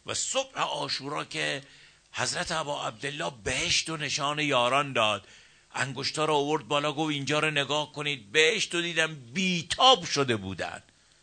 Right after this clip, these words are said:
از همه بیتابتر حبیب بود." گفت: "آقا اجازه بده همین الان." امام فرمود: "نه، عجله نکن."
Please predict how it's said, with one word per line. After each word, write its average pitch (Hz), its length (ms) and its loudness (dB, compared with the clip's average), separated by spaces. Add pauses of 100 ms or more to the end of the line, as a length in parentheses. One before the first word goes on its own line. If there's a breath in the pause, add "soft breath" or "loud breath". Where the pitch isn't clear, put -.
(500 soft breath)
از 190 200 6
همه 226 260 0
بیتابتر 180 680 4
حبیب 143 480 0
بود." 120 260 -4 (380 loud breath)
گفت: 202 180 6
"آقا 202 140 2
اجازه 185 580 4
بده 214 220 4
همین 185 360 -2
الان." 147 320 2
امام 117 280 0
فرمود: 98 460 -6
"نه، 98 120 -4
عجله 107 560 0
نکن." 117 540 -2